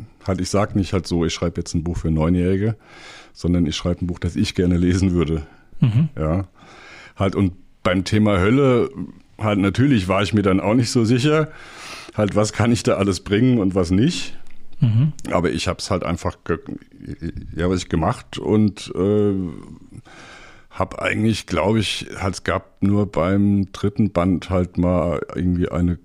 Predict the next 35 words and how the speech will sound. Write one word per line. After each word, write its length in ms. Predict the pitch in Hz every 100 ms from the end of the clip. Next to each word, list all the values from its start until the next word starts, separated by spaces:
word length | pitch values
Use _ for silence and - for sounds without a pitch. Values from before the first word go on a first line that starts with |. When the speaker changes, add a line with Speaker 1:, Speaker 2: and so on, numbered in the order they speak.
| _ -
Speaker 1:
größere 500 | - 87 - 82 -
Auseinandersetzung. 1160 | 82 71 85 85 85 82 85 - 85 78 78 - - -
Speaker 2:
Wollte 160 | 117 101
ich 20 |
grad 180 | 104 107
fragen. 440 | 107 123 98 95 -
Also 360 | 123 110 101 107
hat 120 | 117
der 60 | 110
Verlag 280 | 120 110 120
dann 180 | 117
jedes 260 | 107 120 123
Mal 360 | 120 117 113 110
fröhlich 420 | - 135 120 131 123
gesagt, 320 | 113 113 107
„Super, 400 | 120 139 117 104
noch 260 | 110 117
mehr 280 | 127 127 131
Hölle.“ 280 | 131 135 127 - - - - - -
Äh, 200 | 160 117
da 100 | 113
kann 120 | 110 -
Speaker 1:
Ja. 60 |
Speaker 2:
man 80 | 147
ja 100 | 135
schon 240 | 120 143 175
auch 220 | 135 -
was, 440 | 135 - - - 180
da 100 | 131
kann 120 | 127
man 80 | 143
ja 80 |
schon 200 | 127 143 156
auch 120 | 120
sagen, 340 | 131 120 120